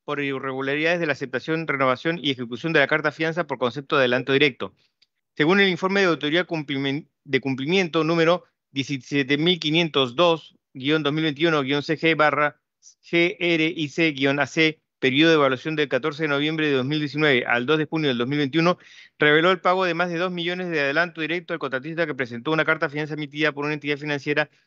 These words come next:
que no cumplía con la clasificación de riesgos ante la Superintendencia de Banca, Seguros y A F P. Otro aspecto identificado es que vencida la garantía, la entidad aceptó las renovaciones con carta fianza que fueron emitidas por la misma entidad financiera y ante la declaratoria de nulidad del contrato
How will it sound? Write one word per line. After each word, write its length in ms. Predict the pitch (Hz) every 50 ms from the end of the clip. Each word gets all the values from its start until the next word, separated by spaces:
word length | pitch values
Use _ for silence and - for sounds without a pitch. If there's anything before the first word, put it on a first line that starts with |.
| _ _ _
que 120 | - 208
no 140 | 196 214 220
cumplía 420 | 208 208 190 175 170 190 196 190 185
con 140 | 190 165
la 60 | 156 139
clasificación 560 | 151 139 123 123 123 123 135 - - 165 170
de 100 | 156 156
riesgos 320 | 160 165 165 165 165 156
ante 220 | 160 156 139 135 123
la 100 | 120 113
Superintendencia 720 | 123 123 120 123 120 139 143 135 131 151 160 151 - _ _ _ _ _ _ -
de 100 | 139 135
Banca, 260 | 151 160 151 165 151
Seguros 380 | - 139 131 147 156 151 - -
y 160 | 151 139 131 139
A 100 | 139 143
F 200 | 131 - 143 123
P. 300 | - 147 120 101 - _ _ _ _ _ -
Otro 240 | 160 175 - 175
aspecto 320 | 156 139 - 185 165 151 175
identificado 800 | 170 160 147 135 131 113 135 127 175 180 190 190 190 196 196
es 200 | 151 151 147 -
que 120 | - 160 151
vencida 440 | 139 131 123 120 - 185 180 180 175
la 80 | 165
garantía, 440 | 147 135 127 127 120 - 165 175 180
la 80 | 160 147
entidad 240 | 131 123 135 151
aceptó 340 | 147 135 151 127 - - 180
las 140 | 175 165 151
renovaciones 480 | 147 135 127 127 123 - 160 165 175 170
con 140 | - 131
carta 240 | 123 156 160 160 156
fianza 280 | 139 160 170 165 170 160
que 120 | 139 131
fueron 220 | - 151 156 160 151
emitidas 420 | 135 135 123 127 156 170 175 - _ - - _ _ _ _ _
por 160 | - 147 143
la 60 | 143
misma 180 | 156 170 180 185
entidad 260 | 170 139 147 156 165
financiera 480 | 151 156 147 139 131 131 170 180 185 185
y 160 | 160 143 143
ante 220 | 135 131 117 139
la 80 | 135 131
declaratoria 720 | 131 131 120 123 123 123 123 123 - 175 180 180 180 175
de 100 | 165 151
nulidad 300 | 139 131 127 135 147 156
del 80 | 170 147
contrato 540 | 139 131 127 160 165 165 - 185 185 -